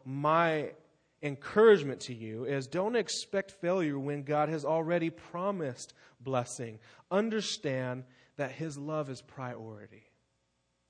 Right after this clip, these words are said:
And that's our second bullet point here. God's priority is love.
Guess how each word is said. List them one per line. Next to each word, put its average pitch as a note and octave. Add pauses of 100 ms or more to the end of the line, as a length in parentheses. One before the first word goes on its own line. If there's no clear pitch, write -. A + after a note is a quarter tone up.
(100)
And D3
that's F#3
our D#3
second B2+
bullet A2
point G#2+
here. G#2+ (180)
God's G#3+
priority D3
is A2+
love. A#2